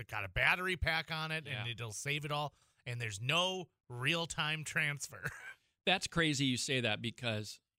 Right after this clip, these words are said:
Speaker 2: you know, when I first started, I don't know, like, hundred twenty pounds, and you're, y-, and you're dragging along these big recorders and battery belts and this, that, and the other thing. And then we were doing documentaries o-,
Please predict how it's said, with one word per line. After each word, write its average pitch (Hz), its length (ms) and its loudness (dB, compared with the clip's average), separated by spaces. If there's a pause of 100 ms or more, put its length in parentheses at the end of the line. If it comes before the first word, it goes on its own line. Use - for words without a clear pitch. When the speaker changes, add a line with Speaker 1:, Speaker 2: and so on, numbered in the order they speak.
(140)
Speaker 2:
you 113 80 0
know, 110 120 2
when 113 120 2
I 110 80 2
first 143 300 0
started, 113 560 4 (800)
I 107 80 -2
don't 90 100 -6
know, 85 160 -18
like, 92 140 -20 (100)
hundred 107 360 -8
twenty 107 220 -6
pounds, 110 520 -6
and 85 120 -16 (300)
you're, 113 200 -4 (200)
y-, - 80 -4 (400)
and 123 140 0
you're 127 100 2
dragging 135 560 4
along 123 320 0
these 117 160 0
big 147 320 0
recorders 170 1040 -2
and 120 240 -8
battery 190 520 2
belts 120 500 -2
and 123 180 0
this, 170 220 0
that, 151 140 2
and 143 100 0
the 135 40 4
other 139 160 0
thing. 113 200 -6 (320)
And 147 120 4
then 165 200 0 (120)
we 147 160 2
were 254 140 -2
doing 135 320 2
documentaries 131 840 -2 (120)
o-, 117 180 -2